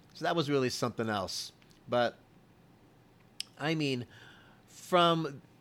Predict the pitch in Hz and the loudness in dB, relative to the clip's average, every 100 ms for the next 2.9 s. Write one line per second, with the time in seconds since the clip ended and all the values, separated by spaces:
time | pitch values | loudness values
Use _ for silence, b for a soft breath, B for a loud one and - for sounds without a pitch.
0 | - 135 147 165 214 202 - 165 143 - | -8 2 6 8 8 6 6 8 8 6
1 | 123 147 170 - 143 139 123 110 110 120 | 8 10 10 6 0 2 2 2 0 0
2 | 123 127 135 131 127 120 113 110 | 0 2 2 4 0 2 2 0